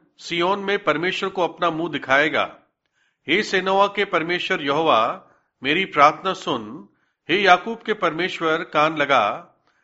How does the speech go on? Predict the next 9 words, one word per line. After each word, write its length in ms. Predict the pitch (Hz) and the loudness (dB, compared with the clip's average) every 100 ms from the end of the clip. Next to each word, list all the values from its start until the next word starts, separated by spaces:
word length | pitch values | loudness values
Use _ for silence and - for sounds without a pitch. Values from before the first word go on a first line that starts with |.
| _ - | _ -2
हे 140 | 220 | 0
परमेश्वर, 800 | 226 180 165 185 - 156 139 160 165 | 2 0 0 -2 -2 0 0 -2 -2
हे 100 | 180 | -2
हमारी 380 | 180 170 170 | 0 0 -2
ढाल, 520 | 147 160 147 117 151 185 _ _ _ _ | 0 4 6 4 0 -10 _ _ _ _
दृष्टि 400 | 123 190 - 226 | -4 -4 -4 -6
कर 340 | 220 151 165 190 | 2 4 4 0
और 220 | 151 156 | 0 0
अपने 320 | 156 180 | 0 -2